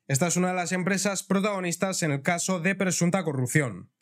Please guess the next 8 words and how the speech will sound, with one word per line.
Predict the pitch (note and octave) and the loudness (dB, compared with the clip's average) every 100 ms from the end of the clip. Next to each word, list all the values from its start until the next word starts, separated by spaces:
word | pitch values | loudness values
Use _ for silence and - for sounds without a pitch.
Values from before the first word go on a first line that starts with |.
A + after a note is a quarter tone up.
| _ _ | _ _
Barrabés | B2+ D3 D#3 E3+ G3+ A#3 | 0 0 0 -2 -2 -2
arrebató | G#3 F#3+ E3+ F#3+ | 0 -2 -2 -2
a | G3 | -2
Telefónica, | G3 F3 F#3+ F3+ E3 F3+ | -2 0 0 0 0 0
gracias | E3 D3+ D3 D#3+ | 0 -2 -2 0
a | D#3+ | 0
este | C#3+ D3 | 0 2
pliego, | E3+ E3 C#3 D3 | 2 2 0 -8